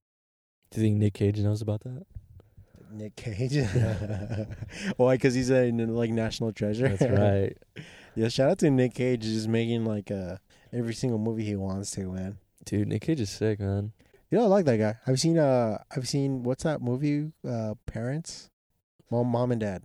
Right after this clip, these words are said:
Speaker 1: No, I just saw the, like, ending, and I've seen, like, little bits of it. It looks pretty good, though, I'm not gonna lie.
Speaker 2: That's a good-ass movie, man. People, like, hate it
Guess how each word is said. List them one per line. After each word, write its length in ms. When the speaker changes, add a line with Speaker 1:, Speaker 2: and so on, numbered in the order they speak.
Speaker 1:
No, 220
I 100
just 180
saw 140
the, 180
like, 240
ending, 500
and 120
I've 80
seen, 140
like, 140
little 300
bits 240
of 80
it. 240
It 60
looks 180
pretty 200
good, 200
though, 140
I'm 60
not 120
gonna 180
lie. 60
Speaker 2:
That's 160
a 60
good-ass 400
movie, 240
man. 220
People, 260
like, 180
hate 240
it 220